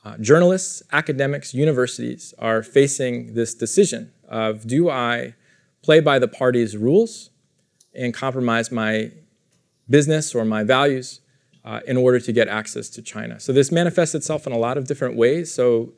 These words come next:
uh, academics, we face pressure. If we write about certain things, we have a fear of potentially losing visa access. In the grand scheme of things, a visa is not a huge deal. We're gonna be fine, but it's, it's a manifestation of that. Firms, uh,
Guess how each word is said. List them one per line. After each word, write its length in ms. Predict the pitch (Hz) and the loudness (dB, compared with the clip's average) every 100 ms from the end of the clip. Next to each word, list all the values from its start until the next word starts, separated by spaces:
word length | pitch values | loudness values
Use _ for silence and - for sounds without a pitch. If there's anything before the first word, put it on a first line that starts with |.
| _ _ _ - | _ _ _ -10
uh, 300 | 113 110 117 - | -6 -4 -6 -4
academics, 580 | 135 139 127 143 156 123 | -2 2 2 0 -4 -2
we 160 | 131 | -4
face 300 | 131 135 131 | 2 0 0
pressure. 500 | - 131 127 139 143 | -4 -4 -2 -2 -2
If 140 | 120 123 | -2 -2
we 160 | 117 | -2
write 240 | 113 117 123 | 2 2 2
about 220 | 123 120 | 0 -2
certain 240 | - 117 | -6 -6
things, 340 | 110 120 127 117 | -6 -6 -6 -4
we 160 | 113 | -4
have 180 | 113 110 | -4 -4
a 60 | 107 | -6
fear 300 | - 113 113 | -4 -2 -2
of 100 | - | -2
potentially 380 | - 107 107 | -12 -10 -6
losing 240 | 110 110 107 | -4 -4 -4
visa 280 | 120 127 131 | -2 -4 -6
access. 540 | 127 - 151 156 - _ _ _ _ _ _ | -8 -6 -8 -8 -18 _ _ _ _ _ _
In 120 | 151 139 | -6 -4
the 40 | |
grand 240 | 135 147 | -4 -6
scheme 160 | - 160 | -4 -6
of 80 | 127 | -6
things, 220 | 147 120 | -6 -6
a 60 | 113 | -4
visa 340 | 123 123 123 | -4 -2 -4
is 160 | 107 113 | -4 -6
not 220 | 107 110 - _ - | -10 -10 -18 _ -20
a 60 | |
huge 320 | 98 120 110 | -8 -8 -8
deal. 320 | - 113 180 170 | -6 -6 -8 -14
We're 180 | 117 107 | -10 -4
gonna 180 | 113 110 | -4 -2
be 120 | 107 | -6
fine, 360 | - 107 123 104 | -8 -12 -12 -4
but 160 | 117 | 0
it's, 280 | 110 - - _ _ _ _ | 0 -2 -14 _ _ _ _
it's 220 | - 120 120 | -10 -4 0
a 200 | 110 110 | 0 0
manifestation 720 | 113 113 110 113 120 113 - | 0 -2 -4 -4 -2 -2 -4
of 80 | 107 | -2
that. 240 | 117 120 | -2 -2
Firms, 560 | - 127 143 175 180 - | -4 -2 0 0 -4 -10
uh, 500 | 120 113 110 110 | -6 -4 -4 -6